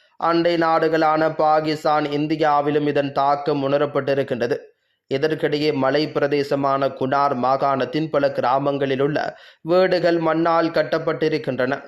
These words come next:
நிலநடுக்கம் ஏற்பட்ட போது எட்டாயிரத்துக்கும் மேற்பட்ட வீடுகள் இடிந்து தரைமட்டமாகியிருக்கின்றன.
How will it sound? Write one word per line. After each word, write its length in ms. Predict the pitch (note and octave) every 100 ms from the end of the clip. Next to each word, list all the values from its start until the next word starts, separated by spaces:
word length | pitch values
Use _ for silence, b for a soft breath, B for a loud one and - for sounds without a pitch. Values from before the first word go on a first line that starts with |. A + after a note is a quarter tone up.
| - _ _
நிலநடுக்கம் 760 | C#3 D3 E3 E3 D#3 D3+ D#3 D3
ஏற்பட்ட 460 | D3+ D3 D3 D3
போது 280 | C#3+ C#3+ D3
எட்டாயிரத்துக்கும் 840 | C#3 C3+ D3+ D3+ D3+ C#3 D#3 D#3
மேற்பட்ட 420 | C#3+ C#3 C#3+ C3+ C3
வீடுகள் 500 | C3+ D3 C3+ D3 C#3
இடிந்து 440 | C3 C3+ C3+ D#3
தரைமட்டமாகியிருக்கின்றன. 1300 | D3 C#3 D#3 D3 D3+ C#3+ C#3+ C#3 C#3 B2+ A#2+ B2 C#3+